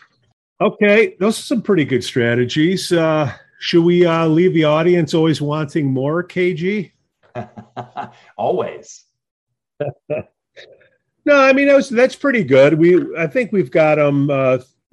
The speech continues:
Speaker 2: to the handoff point to enterprise. And then, uh, when we got Ferrara and Carney back, we can talk about, you know, the fancier sales. I don't like talking about fancier sales 'cause you know what fancier sales or enterprise is?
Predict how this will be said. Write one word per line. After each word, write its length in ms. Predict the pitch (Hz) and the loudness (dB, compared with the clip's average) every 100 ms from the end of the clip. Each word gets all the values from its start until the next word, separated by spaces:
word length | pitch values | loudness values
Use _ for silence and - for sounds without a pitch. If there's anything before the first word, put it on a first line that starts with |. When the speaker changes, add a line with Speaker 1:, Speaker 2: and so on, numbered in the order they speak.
| - | -6
Speaker 2:
to 120 | 151 | -2
the 120 | 135 | -2
handoff 760 | 98 143 147 156 147 127 120 - | -2 0 0 0 0 0 -4 -6
point 300 | 139 131 123 | -4 -4 -4
to 140 | 143 | -8
enterprise. 800 | 120 117 117 123 117 120 135 135 | -4 -4 -4 -2 0 0 -2 -4
And 120 | 123 | -6
then, 360 | 127 131 127 127 | -4 -4 -4 -4
uh, 280 | 127 120 117 _ _ _ _ _ | -4 -4 -6 _ _ _ _ _
when 100 | 131 | -6
we 80 | 135 | -4
got 200 | 143 135 | -2 -4
Ferrara 640 | - 135 127 131 131 135 | -4 -4 -2 0 0 0
and 240 | 135 120 117 | 0 -4 -6
Carney 380 | 127 123 135 127 | -6 -4 -4 -6
back, 480 | 117 110 110 117 | -4 -4 -4 -6
we 120 | 123 117 | -10 -8
can 200 | 120 107 | -10 -6
talk 260 | 123 117 | -6 -6
about, 380 | 117 113 107 107 | -6 -6 -6 -6
you 80 | 120 | -8
know, 120 | 110 | -8
the 120 | 104 | -10
fancier 580 | - 117 113 120 113 98 | -8 -8 -8 -8 -10 -10
sales. 380 | - 104 104 127 | -10 -10 -10 -8
I 60 | |
don't 140 | 233 226 | -4 -2
like 140 | 139 | -2
talking 300 | - 117 110 | -4 -8 -8
about 200 | 101 101 | -10 -10
fancier 360 | 117 104 98 107 | -10 -10 -10 -12
sales 280 | - 110 - _ - _ | -8 -8 -10 _ -20 _
'cause 120 | 180 | -4
you 80 | 247 | 0
know 80 | 277 | 2
what 180 | 202 | 0
fancier 480 | 208 233 233 - 196 | -2 -4 -4 -4 -4
sales 380 | 175 190 180 139 | -4 -2 -2 -2
or 80 | 143 | -4
enterprise 560 | 185 180 143 127 117 | -4 -4 -4 -4 -2
is? 320 | 123 123 123 | -2 -2 -4